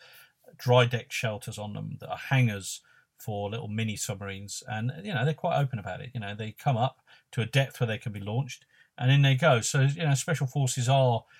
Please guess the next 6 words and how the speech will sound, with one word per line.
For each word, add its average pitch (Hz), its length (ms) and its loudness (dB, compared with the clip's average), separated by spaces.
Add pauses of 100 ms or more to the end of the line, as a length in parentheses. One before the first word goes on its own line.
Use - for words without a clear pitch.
(180)
clearly, 120 640 4
you 117 60 -4
know, 107 260 -4 (420)
uh, 104 320 -2
used, 113 640 0
um, 104 540 -6